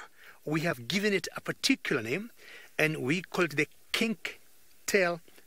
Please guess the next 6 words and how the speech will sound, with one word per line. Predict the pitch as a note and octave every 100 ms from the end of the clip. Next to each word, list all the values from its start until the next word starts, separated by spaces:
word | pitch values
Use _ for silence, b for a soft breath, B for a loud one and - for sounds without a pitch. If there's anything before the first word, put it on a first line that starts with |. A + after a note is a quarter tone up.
| -
Lioness. | E3 D3+ C#3 - - - - - - - - - - - - - - - - - - - - - - -
She's | B2 -
laying | C3+ C3+ A#2+
down | F3+ G3 F#3+
there, | F#3+
and | F3 F#3 C#4+